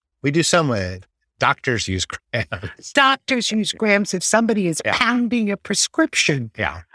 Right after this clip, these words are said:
Speaker 2: But that's not our system. It's like saying, "Why don't we drive on the left side of the road?"
Speaker 1: Mm-hmm.
Speaker 2: Because we don't.
Speaker 1: We don't. Well, one thing, someone said to me, "Well, Fahrenheit's better for the weather 'cause it's more exact, 'cause there's l-, more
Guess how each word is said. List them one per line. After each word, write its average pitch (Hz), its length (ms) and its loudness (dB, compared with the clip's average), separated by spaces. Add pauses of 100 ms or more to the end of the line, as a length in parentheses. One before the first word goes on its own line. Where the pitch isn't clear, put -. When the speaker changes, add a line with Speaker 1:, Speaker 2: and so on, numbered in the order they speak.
(140)
Speaker 2:
But 254 180 2
that's 254 320 0
not 226 280 2 (120)
our 226 260 2
system. - 500 -2 (480)
It's - 240 0
like 220 240 4
saying, 220 460 2
"Why 226 160 6
don't 320 180 2
we 302 140 4
drive 196 260 4
on 180 140 2
the 180 80 0
left 175 240 2
side 170 260 2
of 151 80 -4
the 151 80 -4
road?" 135 380 -4 (140)
Speaker 1:
Mm-hmm. 107 240 -4
Speaker 2:
Because 254 380 2
we 269 120 4
don't. 302 360 2
Speaker 1:
We 113 120 -4
don't. 92 180 -10 (420)
Well, 147 120 6
one 202 180 4
thing, 131 160 -4
someone 202 320 2
said 120 380 0
to - 80 -4
me, 98 320 2 (280)
"Well, 127 100 0
Fahrenheit's 147 680 2
better 113 280 2
for 117 160 -4
the 98 100 -2
weather 104 420 2
'cause 101 220 -6
it's 90 200 -8
more 101 240 0
exact, 92 600 0
'cause 107 160 -4
there's - 340 -4
l-, 107 140 -4
more 104 540 2